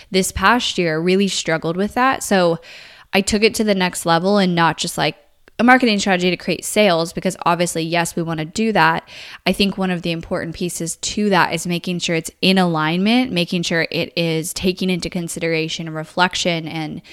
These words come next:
thoughts from this past year and what you actually wanna be doing, and making sure you're not overwhelming yourself and putting yourself into a position where you're gonna be stuck in paralysis. So if you want access to that, or if you listen to this later on and you want the recording,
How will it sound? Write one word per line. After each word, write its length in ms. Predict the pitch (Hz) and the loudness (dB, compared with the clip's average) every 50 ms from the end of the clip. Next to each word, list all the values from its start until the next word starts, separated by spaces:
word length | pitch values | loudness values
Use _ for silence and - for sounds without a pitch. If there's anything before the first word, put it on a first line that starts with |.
| - - - - - - | -20 -20 -20 -20 -20 -20
thoughts 540 | - - - 196 185 165 160 - - - - - | -6 -2 0 2 2 2 0 -2 -6 -10 -12 -12
from 500 | - - - 196 185 175 170 170 165 160 - - - | -12 -4 0 2 2 2 2 0 -4 -6 -8 -8 -6
this 180 | 180 175 - | -6 -6 -6
past 400 | - - - 170 170 - - - | -4 -6 -6 -4 -4 -6 -6 -2
year 320 | - 214 214 202 185 170 - | 0 2 2 2 2 0 -2
and 160 | - 170 170 | -4 -4 -4
what 140 | 170 160 - | -6 -6 -6
you 100 | 165 170 | -4 -2
actually 420 | 165 160 165 170 - - 190 180 | -2 -2 -2 -2 -4 -2 -2 -2
wanna 200 | 175 175 170 170 | -2 -2 -4 -4
be 120 | 165 170 170 | -6 -8 -6
doing, 440 | - - 208 214 202 185 175 170 170 | -4 -2 0 0 0 0 -2 -4 -6
and 160 | 170 170 170 | -6 -6 -6
making 240 | 170 165 - 175 165 | -6 -6 -6 -8 -8
sure 160 | - 175 165 | -6 -6 -6
you're 120 | 165 165 | -6 -6
not 220 | 165 165 165 - 175 | -6 -6 -6 -6 -6
overwhelming 540 | 170 165 165 165 165 185 220 214 208 196 | -4 -4 -4 -4 -2 0 0 0 0 0
yourself 480 | 175 170 170 - - 156 156 156 - - - - - - - - _ - | 0 -2 -2 -2 -2 -2 -2 -2 -6 -12 -20 -20 -20 -20 -20 -16 _ -6
and 120 | 190 185 | -6 -4
putting 240 | 180 202 196 196 190 | -4 -4 -2 -2 -2
yourself 380 | 180 175 - - 175 170 - | -2 -4 -2 -2 -2 -2 -2
into 240 | - - 170 170 180 | -6 -10 -8 -8 -8
a 40 | 165 | -8
position 440 | 180 170 165 165 160 - - 165 156 | -6 -4 -2 -2 -2 -2 -4 -4 -4
where 80 | 156 | -4
you're 100 | 151 156 | -4 -4
gonna 160 | 151 151 151 151 | -4 -4 -6 -6
be 140 | 156 156 | -6 -8
stuck 260 | 156 - - 139 - - | -8 -6 -8 -8 -8 -10
in 120 | 151 156 | -10 -4
paralysis. 560 | - 175 151 139 135 151 - - - - - | -2 0 0 0 0 -4 -6 -8 -12 -10 -10
So 400 | - - - 170 160 160 160 165 - _ _ _ _ _ _ _ _ _ _ _ _ - - | -6 0 2 2 2 2 0 -6 -10 _ _ _ _ _ _ _ _ _ _ _ _ -8 -6
if 80 | 202 | -4
you 100 | 190 202 | -2 0
want 140 | 208 196 190 | 0 2 2
access 320 | 185 190 - - 190 190 | 2 0 0 -4 -8 -6
to 60 | - 185 | -4 -2
that, 180 | 175 170 - | 0 0 0
or 80 | 165 170 | 0 -2
if 140 | 165 - 180 | -4 -4 -6
you 80 | 175 | -2
listen 260 | 165 185 190 - 196 | -2 -2 0 -2 -4
to 100 | 185 185 | -4 -2
this 300 | 175 170 165 165 - - - - - - - - - - - | -2 -2 -2 -4 -6 -10 -16 -18 -20 -20 -20 -20 -20 -12 -4
later 320 | - 196 196 190 190 185 | 0 2 2 4 4 4
on 440 | 180 190 214 220 202 190 190 190 190 | 4 6 6 8 6 6 4 0 -2
and 180 | - 175 185 190 | -2 -2 -2 -2
you 80 | 185 | 0
want 200 | 175 165 165 156 | 0 -2 -2 -2
the 80 | 185 180 | -2 -4
recording, 640 | 175 170 - - 170 170 165 160 156 156 156 165 | -4 -6 -4 -4 -2 -2 -2 -2 -4 -4 -6 -6